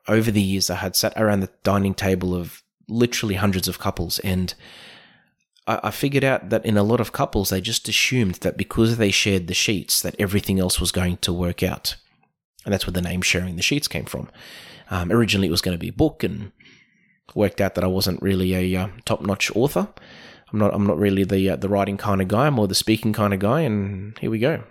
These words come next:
Here's the pod, and then the podcast was born. So it's, you can't just assume, you can't just expect things to happen. You need to make change. You can't just procrastinate. Don't wait for that diagnosis. Don't wait for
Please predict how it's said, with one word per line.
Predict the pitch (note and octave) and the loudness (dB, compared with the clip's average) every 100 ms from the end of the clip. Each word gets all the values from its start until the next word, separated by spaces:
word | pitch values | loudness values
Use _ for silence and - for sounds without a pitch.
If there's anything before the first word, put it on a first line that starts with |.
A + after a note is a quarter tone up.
| - | -6
Here's | G2+ | -4
the | G#2+ | 0
pod, | - A2 | 0 0
and | G2+ | 0
then | G#2 | 0
the | G2+ | 0
podcast | A2+ A2 A#2 A2 | 0 0 -2 -2
was | G2+ | -4
born. | G#2+ - - - | -6 -8 -8 -4
So | - G#2 - - - - - - - _ - | 0 2 0 -8 -18 -20 -20 -20 -20 _ -6
it's, | A2+ - - - _ | 0 0 0 -4 _
you | C3 | -8
can't | - C#3+ | -2 0
just | D3 - | 0 -2
assume, | C3 - A2 G2+ | 0 0 0 0
you | G2+ | 0
can't | - A2 | 0 0
just | A#2+ - | 0 -2
expect | A2 - - - - | -2 -2 -2 -8 -6
things | F#2+ - | -4 -2
to | - | -2
happen. | - F#2+ - | -2 -2 -2
You | G2+ G2+ | 2 2
need | G#2 - | 2 0
to | G2+ | -2
make | F2+ - | -2 -4
change. | - F2+ - - - | -4 -4 -4 -2 -2
You | - | -6
can't | - F#2+ G#2 | -6 -4 -4
just | - | -4
procrastinate. | - - G#2+ - G#2 F#2+ | -4 -2 -2 0 -2 0
Don't | G2+ G#2 | 0 2
wait | A2+ - | 2 0
for | - | 0
that | A2+ - | -2 -2
diagnosis. | - F#2+ F2+ F2+ F#2 - - - - - - - - | 0 0 0 -2 -2 -2 2 0 0 -10 -18 -18 -6
Don't | - A2+ G2+ | 0 2 2
wait | A2+ - | 2 0
for | - G2+ G2 | 2 4 4